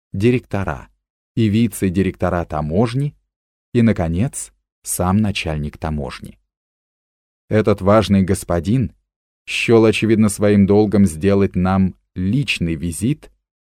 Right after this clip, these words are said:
исключительно ради высокопоставленных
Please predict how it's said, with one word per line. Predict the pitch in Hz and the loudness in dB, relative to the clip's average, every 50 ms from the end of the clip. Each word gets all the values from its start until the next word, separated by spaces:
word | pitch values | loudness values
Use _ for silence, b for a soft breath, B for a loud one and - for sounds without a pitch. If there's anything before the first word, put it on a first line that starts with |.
| _ _ | _ _
исключительно | - 123 - - - 117 117 110 - 143 139 - 131 120 113 110 101 | -4 -4 -4 -2 -2 -2 -2 0 -2 -4 -2 0 0 0 2 2 2
ради | 98 104 107 110 98 104 107 104 101 _ _ _ _ | 0 0 0 0 0 0 -2 -2 -4 _ _ _ _
высокопоставленных | - 123 110 - 113 - 101 - 98 - - - - 92 101 101 107 104 101 98 101 101 95 - - | -4 -4 -2 -2 -6 -4 -4 -4 -4 -4 -6 -6 -4 -2 -2 0 0 0 2 2 2 0 -2 -6 -14